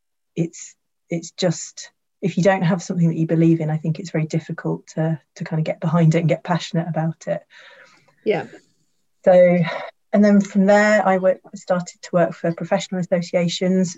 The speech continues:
Speaker 1: So that, um, so not-for-profit organisations. Um, and I'm still in that environment now. And again, it's, it's very different because it's much, much broader. Um, it's not just, um,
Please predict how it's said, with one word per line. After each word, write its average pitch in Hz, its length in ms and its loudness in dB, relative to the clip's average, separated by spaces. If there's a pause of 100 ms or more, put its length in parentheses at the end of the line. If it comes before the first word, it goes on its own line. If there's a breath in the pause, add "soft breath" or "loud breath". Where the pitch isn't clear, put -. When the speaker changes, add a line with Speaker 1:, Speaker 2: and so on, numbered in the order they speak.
Speaker 1:
So 165 240 2
that, 170 260 0 (480)
um, 165 340 0
so 170 140 -4
not-for-profit - 680 0 (140)
organisations. 165 1120 0 (340)
Um, 165 500 2 (680)
and 160 100 -6
I'm 156 100 0
still 190 400 2
in 196 160 2
that 175 120 2
environment 180 420 2
now. 208 320 0 (720 loud breath)
And 170 80 0
again, 170 380 4
it's, - 400 -4 (380)
it's 165 180 -2
very 160 220 0
different 190 540 -2
because 170 220 -2
it's - 160 -6
much, 165 280 -2
much - 200 -12
broader. 160 600 2 (360)
Um, 156 260 2
it's - 180 -6
not 156 200 0
just, - 560 -6 (1300)
um, 156 320 0